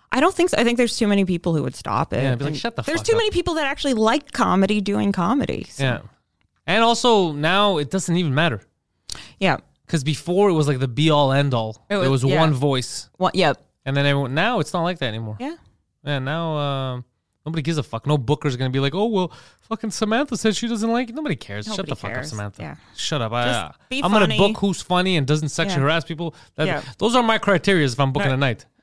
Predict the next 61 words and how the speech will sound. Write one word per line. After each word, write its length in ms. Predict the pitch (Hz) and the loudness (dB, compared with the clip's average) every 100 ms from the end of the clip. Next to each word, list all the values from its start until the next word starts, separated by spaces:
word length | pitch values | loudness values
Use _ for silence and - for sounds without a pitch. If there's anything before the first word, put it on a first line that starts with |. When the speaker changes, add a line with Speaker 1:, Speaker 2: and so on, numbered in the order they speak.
| _ _ - | _ _ -6
Speaker 2:
Have 120 | 156 | 0
you 160 | 170 147 | 2 0
raped 360 | 139 202 214 | 2 2 2
anyone? 360 | 220 220 196 160 | 2 4 4 4
No. 160 | 180 | 4
Are 60 | 202 | 4
you 100 | 160 | 2
funny? 340 | 202 226 185 107 | 2 2 0 -2
Speaker 1:
<laughs> 40 | |
Speaker 2:
All 100 | 147 | -2
right, 120 | 208 180 | 0 0
let's 160 | 180 | -2
do 120 | 147 | -2
Speaker 1:
Okay, 100 | 214 | 0
Speaker 2:
this. 100 | 127 | 0
Speaker 1:
yeah, 200 | 220 339 254 - | -2 -4 -6 -4
Speaker 2:
That's 200 | 247 226 | -2 0
Speaker 1:
yeah. 60 | 202 | 0
Speaker 2:
it. 160 | - _ _ | -2 _ _
Speaker 1:
Yeah. 220 | 240 277 - | 0 0 0
Speaker 2:
I 20 | |
don't 80 | 220 | -2
give 120 | 226 | 0
a 20 | 147 | -2
shit 240 | - 156 | 0 0
about 140 | 135 | 0
the 80 | 123 | 0
rest. 200 | 131 165 185 | 0 0 -2
I 20 | |
don't 100 | 190 | 0
care 120 | 180 | 0
Speaker 1:
Yeah. 40 | |
Speaker 2:
who 80 | 185 | 2
you 100 | 180 | 2
voted 340 | 117 151 180 147 | 2 2 2 0
for. 400 | 175 175 170 156 _ _ _ | 0 2 2 0 _ _ _
And 80 | 185 | -2
I 140 | 196 | 0
don't 80 | 226 | 2
give 180 | 214 165 | 2 0
a 60 | 262 | 0
Speaker 1:
It 20 | |
Speaker 2:
fuck. 100 | 208 | -4
Speaker 1:
should, 160 | 330 123 _ _ | -4 -16 _ _
shouldn't 260 | - 359 359 | -4 0 2
matter. 380 | 370 415 320 208 | 4 2 0 -4
Speaker 2:
No. 220 | 185 185 - - _ _ - | -2 -2 -2 -12 _ _ -4
I 60 | |
don't 80 | 254 | 0
even 120 | 311 302 | 4 6
wanna 160 | 277 | 6
know. 260 | 294 254 - _ - | 6 4 0 _ -2
Speaker 1:
Yeah. 120 | 294 440 277 - | 2 2 -2 -2
No, 120 | 220 247 | 2 2
Speaker 2:
Just 80 | 220 | 2
Speaker 1:
I 20 | |
Speaker 2:
go 60 | |
Speaker 1:
don't 100 | 247 | 4
Speaker 2:
on 60 | 277 269 | 4 2
Speaker 1:
either. 40 | |
Speaker 2:
stage. 300 | 254 180 | 0 0